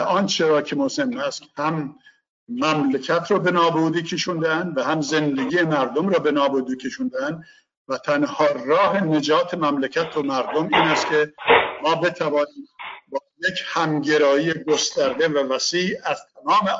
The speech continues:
آزادی خواهان دموکرات که خواهان گذر از این نظام جمهوری اسلامی هستند، بتوانیم با برکناری نظام برای اولین بار بعد از یک قرن که مردمان ایران هزینه زیادی پرداخت کردند برای استقرار دموکراسی،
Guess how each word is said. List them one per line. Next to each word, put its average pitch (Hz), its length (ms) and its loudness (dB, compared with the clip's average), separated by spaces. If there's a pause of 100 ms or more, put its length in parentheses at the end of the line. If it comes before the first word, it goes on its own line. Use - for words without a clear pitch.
آزادی 135 460 2
خواهان 147 640 -2
دموکرات 143 580 -4 (360)
که 160 120 -6
خواهان 156 680 2
گذر 151 380 2
از 151 140 0
این 139 200 0
نظام 160 320 0
جمهوری 143 560 0
اسلامی 139 440 -2
هستند، 156 580 -4 (360)
بتوانیم 165 680 0 (760)
با 139 200 2
برکناری 143 760 0
نظام 160 580 0
برای 156 260 0
اولین 139 520 -4
بار 156 200 0
بعد 151 240 0
از 127 180 0
یک 165 300 -4
قرن 151 320 0
که 147 300 0
مردمان 139 480 -2
ایران 147 320 -2
هزینه 143 420 -2
زیادی 143 400 0
پرداخت 151 500 -2
کردند 135 380 -2
برای 151 340 -2
استقرار 135 540 -4
دموکراسی، 131 640 -8